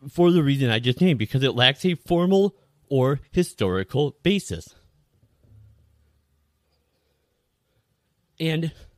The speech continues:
Justices Thomas and Gorsuch are right about the lack of a formal historical basis. But I still worry about the broader picture. Now,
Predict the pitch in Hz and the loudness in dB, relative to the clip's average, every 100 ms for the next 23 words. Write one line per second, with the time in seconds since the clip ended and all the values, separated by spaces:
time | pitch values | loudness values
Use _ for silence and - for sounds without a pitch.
0 | _ _ _ _ 139 170 208 - 254 262 | _ _ _ _ -6 -2 -2 -2 -6 -4
1 | 240 - 107 113 127 131 - 131 170 104 | -6 -6 -4 -4 -4 -8 -2 -2 -2 -4
2 | 110 - - _ - _ _ 131 180 185 | -6 -8 -20 _ -20 _ _ 0 2 0
3 | 185 _ - 123 151 90 - - _ _ | -2 _ -8 -2 -2 -2 -12 -20 _ _
4 | _ - 135 151 165 170 117 117 151 175 | _ -4 -2 -2 -2 -2 -2 -2 -4 -4
5 | 190 - 123 110 120 151 147 - 87 90 | -4 -4 -4 -4 -4 -4 -6 -8 -8 -10
6 | 101 92 139 170 82 85 - _ _ _ | -12 -4 -2 -2 -10 -16 -20 _ _ _
7 | _ _ _ _ _ - 123 156 - 165 | _ _ _ _ _ -20 -6 -6 -2 -2
8 | 175 - - - 202 214 240 - _ - | -2 -6 -10 -4 -2 -2 -4 -8 _ -16
9 | 120 131 135 143 - 143 - 104 104 _ | -8 -4 -2 -2 -4 -6 -4 -2 -4 _
10 | 135 - 95 92 87 82 151 151 - - | -12 -6 -4 -4 -8 -6 -4 -4 -10 -14
11 | - _ _ _ _ _ - - _ _ | -14 _ _ _ _ _ -20 -20 _ _
12 | _ _ _ _ 120 113 | _ _ _ _ -4 -4